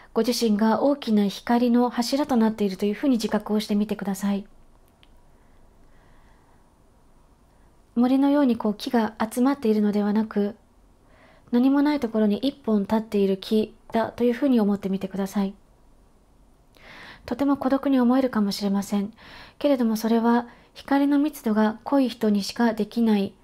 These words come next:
使命を負っているのだというふうに思ってください。そこであなたが光からぶれることがないよう、あなたのやり方で光の密度を濃くしたまま、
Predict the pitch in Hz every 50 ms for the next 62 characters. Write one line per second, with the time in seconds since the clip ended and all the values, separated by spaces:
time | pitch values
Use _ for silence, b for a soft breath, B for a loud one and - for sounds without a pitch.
0 | _ _ _ _ - - - 233 220 214 208 202 202 185 - 214 220 208 214 208
1 | 202 202 202 202 202 190 - 240 247 240 220 208 208 196 202 - 196 196 196 190
2 | - 196 202 202 B B B B B B B B B B B B B B B -
3 | - - - 285 277 277 269 269 277 294 294 247 233 214 220 220 220 220 220 -
4 | _ _ _ _ _ _ _ _ _ _ _ _ _ _ _ _ _ _ _ _
5 | _ _ b b b b b b b b b b b _ _ _ _ _ - -
6 | - 247 247 247 247 240 233 226 214 220 226 269 269 247 254 220 220 214 208 202
7 | 202 214 233 233 220 202 208 202 196 202 208 208 - _ _ _ _ _ _ _
8 | _ _ _ _ _ _ _ _ _ _ _ _ _ _ _ _ _ - 214 214
9 | 214 214 214 196 196 196 190 196 208 - 220 220 233 220 240 240 240 240 - -
10 | - - - 226 226 226 220 214 208 208 208 - - - 202 202 214 214 220 -
11 | 233 - 220 208 196 - - 220 214 214 214 208 220 233 233 233